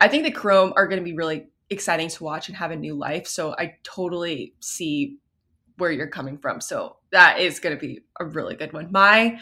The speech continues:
third one that I circled is Whip Sneaks Water Dogs, because solely because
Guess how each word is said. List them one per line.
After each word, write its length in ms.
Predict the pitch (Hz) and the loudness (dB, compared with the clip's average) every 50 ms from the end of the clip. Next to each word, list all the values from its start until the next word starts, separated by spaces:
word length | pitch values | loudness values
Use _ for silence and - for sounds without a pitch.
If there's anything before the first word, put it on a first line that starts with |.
| - - - - - _ _ _ _ | -16 -20 -20 -20 -20 _ _ _ _
third 240 | - 208 202 196 - | 4 6 6 6 4
one 140 | 196 190 190 | 2 2 2
that 140 | 185 - - | 2 4 6
I 140 | 160 151 180 | 4 4 4
circled 460 | - - 165 - 123 139 139 - - _ | 0 -6 -6 -6 -6 -10 -10 -10 -8 _
is 280 | 185 170 165 160 - _ | -6 -4 -4 -6 -6 _
Whip 140 | 185 151 - | -6 -6 -6
Sneaks 420 | - - 180 160 160 - - - | -6 -8 -8 -10 -10 -10 -12 -6
Water 220 | 160 160 156 175 185 | -4 -2 -2 -2 -2
Dogs, 340 | 196 202 220 226 220 - - | -2 -2 -2 -2 -4 -8 -14
because 680 | - 160 - 175 151 147 139 143 - - - - - _ _ _ _ | -16 -14 -6 -4 -2 -2 -2 -4 -6 -8 -8 -10 -12 _ _ _ _
solely 500 | - - - - 208 208 208 208 202 202 | -6 -4 0 2 4 4 4 2 0 -2
because 600 | 175 - - 175 170 160 160 - - - - | -4 -6 -4 -2 -2 -2 -2 -6 -10 -14 -14